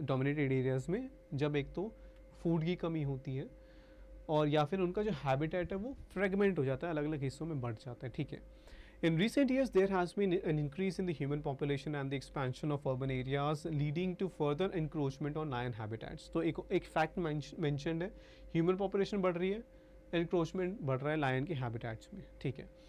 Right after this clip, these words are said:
According to wildlife experts, a large fraction of wildlife habitats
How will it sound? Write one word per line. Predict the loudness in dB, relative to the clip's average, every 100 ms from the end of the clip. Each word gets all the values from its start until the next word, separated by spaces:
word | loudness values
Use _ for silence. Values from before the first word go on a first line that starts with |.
| -18 -16 -4
According | 0 4 6 4 2
to |
wildlife | 2 2 0 -2 -4
experts, | -4 0 0 2
a | 0 2
large | 2 0 -6 -4
fraction | -2 -2 0 2
of | 0 -2 -2
wildlife | 2 2 2 0 -2 -8 -20 -20 -20 -2
habitats | 0 2 0 -2 -2